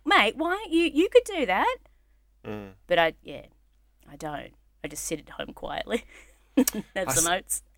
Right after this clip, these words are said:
Speaker 2: I sometimes feel that could be a trap, though, if you listen
Speaker 1: Mm.
Speaker 2: to that voice. Like, what, you know, like, that voice comes in my head as well, 'cause I'm single, I don't have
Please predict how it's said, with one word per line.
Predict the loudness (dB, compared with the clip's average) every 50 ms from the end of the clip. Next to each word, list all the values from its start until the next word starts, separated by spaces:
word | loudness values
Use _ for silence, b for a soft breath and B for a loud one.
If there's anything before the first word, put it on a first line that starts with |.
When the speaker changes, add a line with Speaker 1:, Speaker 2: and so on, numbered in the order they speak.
| _ _
Speaker 2:
I | 0 0
sometimes | 2 2 0 0 4 4 4 4 4 2
feel | 0 0
that | 2 2 0
could | -2 -4 -2
be | 0 0
a | 0 0
trap, | -2 -4 -6 -2 0 0 0 0 -2 -4
though, | -2 0 0
if | 0 -2 -4
you | -6 -8
listen | -6 -4 -4 -4 -4 -6 -6
Speaker 1:
Mm. | -8
Speaker 2:
to | -6 -4
that | -4 -4 -4 -6
voice. | -6 -2 -2 -2 0 -2 -4 -4 -2
Like, | 0 -2 -2 0
what, | 0 0 0 0 -2
you | -4 -2
know, | -2 0 0 0
like, | -2 -2 -4 -4
that | -2 0 0 0 -2
voice | -4 -2 -2 -2 -2 -4
comes | -4 -4 -4 -4 -4
in | -8 -4
my | 0 2 2 2
head | 0 -2 -8
as | -10 -4
well, | 0 0 0 0 0
'cause | -4 -6 -6 -6 -8 -12 -14 -4
I'm | 0 0 0 0
single, | -2 -4 -6 -8 -8 -6 -4 -2 0 0 0
I | 0 0 0
don't | -2 -4 -4 -4
have | -4 -2 -2 -2 -4 -6 -12 -20